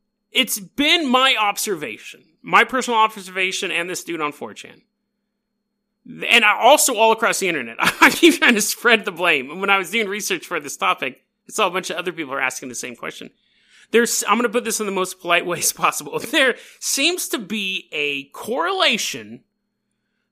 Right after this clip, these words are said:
between women who practice Wiccan stuff, Wicca, Wicca, I guess is the term, women who practice Wicca, and it's like a Venn diagram, those same women being overweight. Now, not all of them are,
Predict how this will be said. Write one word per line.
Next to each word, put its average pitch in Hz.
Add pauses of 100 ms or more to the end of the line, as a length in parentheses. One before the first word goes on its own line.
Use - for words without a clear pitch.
between 208
women 247
who 220
practice 190
Wiccan 302 (1120)
stuff, 294
Wicca, 269
Wicca, 185
I 208
guess 185
is 185
the 170
term, 196
women 185
who 185
practice 180
Wicca, 214 (460)
and 220
it's 180
like 185
a 175
Venn 220
diagram, 170
those 190
same 185
women 151 (500)
being 151
overweight. 113
Now, 175
not 269
all 320
of 233
them 123
are, 110